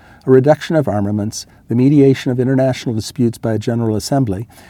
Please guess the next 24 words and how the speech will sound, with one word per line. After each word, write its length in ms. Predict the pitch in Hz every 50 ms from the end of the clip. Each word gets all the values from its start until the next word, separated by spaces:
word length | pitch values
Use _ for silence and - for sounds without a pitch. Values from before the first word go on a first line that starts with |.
| - _ -
and 100 | - 120
the 60 | 127
establishment 680 | 131 123 - - 147 143 151 156 151 - - 165 156 156
of 60 | 156
a 60 | 143
court 240 | - - 143 139 135
of 60 | 131
arbitration 760 | 131 127 127 127 123 - - 151 143 143 - - 104 101 120 - - - _ - _ -
whose 200 | - 139 127 -
judgments 540 | - 127 123 123 113 - 127 117 113 -
would 140 | - 120 113
be 100 | 117 120
enforced 580 | 117 113 113 - - 117 95 95 95 - - -
by 120 | - 107
communal 420 | 110 - - 139 135 135 135 113 92
force 320 | - - - 95 92 -
of 100 | - 113
arms. 440 | 131 135 135 120 95 98 - - - _ _ _ _ _ _ _ _ _ _ _ _ _ _ _ _ _ _ _ - - - - - -
Alongside 580 | 143 160 185 202 226 226 - - 185 160 151 135
philosophical 680 | - 170 160 147 - - 147 - - - - - 120
principle 600 | - - - 170 165 - - 110 110 110 107 110
was 200 | 113 117 113 -
religious 460 | 185 170 175 190 202 175 165 131 -
enthusiasm. 760 | - 107 - - 101 92 85 87 90 82 - - - - -